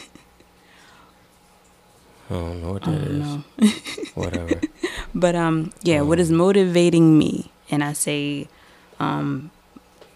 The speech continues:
Speaker 2: motivating in present tense. Um,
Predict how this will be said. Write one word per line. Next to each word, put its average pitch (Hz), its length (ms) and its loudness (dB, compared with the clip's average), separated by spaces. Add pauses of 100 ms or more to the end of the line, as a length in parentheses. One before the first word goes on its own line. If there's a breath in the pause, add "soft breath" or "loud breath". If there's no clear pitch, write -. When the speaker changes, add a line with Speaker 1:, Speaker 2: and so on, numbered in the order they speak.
(260)
Speaker 2:
motivating 160 680 4
in 143 220 2
present 151 500 -2
tense. - 540 -4 (1200 soft breath)
Um, 147 520 -2